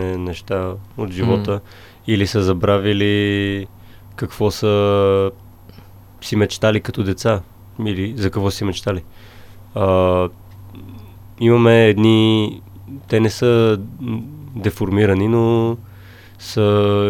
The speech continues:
Speaker 1: да, може би изкривени, бих казал, персонажи, като пияницата, като краля, като, а, а, суетния, нали, в, а, главите. И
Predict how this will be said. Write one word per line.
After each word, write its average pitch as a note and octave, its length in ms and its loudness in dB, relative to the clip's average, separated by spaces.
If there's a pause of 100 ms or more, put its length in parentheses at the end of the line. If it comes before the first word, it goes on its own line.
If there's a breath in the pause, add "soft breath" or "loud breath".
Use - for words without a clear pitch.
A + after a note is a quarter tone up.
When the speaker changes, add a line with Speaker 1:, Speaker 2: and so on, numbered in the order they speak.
Speaker 1:
да, G#2+ 440 0 (100)
може A#2+ 260 0
би B2 120 0 (380)
изкривени, A#2 520 0
бих F#2 180 -4
казал, G2 480 -2 (180)
персонажи, F#2+ 680 0 (600 soft breath)
като F#2 640 0
пияницата, G2 580 0
като - 280 -8
краля, G2 420 0
като, F2 680 -6 (720 soft breath)
а, G2+ 80 -4
а, E2+ 600 -4 (840)
суетния, F#2+ 540 -2
нали, F2 380 -4
в, - 280 -14
а, F#2 280 -8 (260)
главите. F#2+ 640 -4 (800 soft breath)
И B2 440 -2